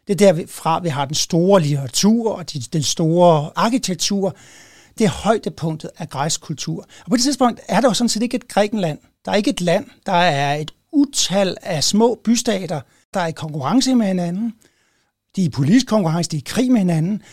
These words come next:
og de er også i, øh, konkurrence med hinanden kulturelt og intellektuelt. Og der kan man jo, øh, have intellektuelle, der rejser rundt, sanger i det her tilfælde, der rejser rundt, som Pindar, som vi møder her, rejser rundt og, øh,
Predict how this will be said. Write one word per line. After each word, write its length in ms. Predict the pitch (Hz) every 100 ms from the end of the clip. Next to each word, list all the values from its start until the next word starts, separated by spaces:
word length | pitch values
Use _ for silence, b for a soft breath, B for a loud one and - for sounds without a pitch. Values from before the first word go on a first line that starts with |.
| B B B B
og 120 | 170
de 80 | 208
er 60 |
også 300 | 131 185 -
i, 400 | 220 196 165 147 135
øh, 320 | 120 113 120
konkurrence 640 | - 165 143 131 160 -
med 100 | 170
hinanden 280 | 147 127 170
kulturelt 680 | - 151 - 110 139 233 -
og 100 | 117
intellektuelt. 800 | 220 202 220 156 - 135 120 - - _ _ _ _ _ _
Og 120 | 170
der 80 | 247
kan 240 | 254 254 202
man 160 | 180
jo, 340 | 165 160 143 240
øh, 120 | 190
have 300 | 147 123 214
intellektuelle, 840 | 240 254 240 208 156 - 175 160 151
der 140 | 170
rejser 280 | 123 127 123
rundt, 280 | 143 247 - _ _ _
sanger 580 | - - 135 135 226 269
i 80 | 214
det 120 | 190
her 80 | 185
tilfælde, 460 | - 208 202 196
der 80 | 165
rejser 320 | 143 151 147
rundt, 220 | 160 226 -
som 280 | - 175 120 _
Pindar, 480 | - 196 226 208 -
som 240 | - - 156
vi 80 | 156
møder 340 | 160 165 226
her, 240 | 170 196 196 B B B B
rejser 260 | 180 180
rundt 340 | 185 208 269 -
og, 280 | 240 202 185 b b b b
øh, 160 | 202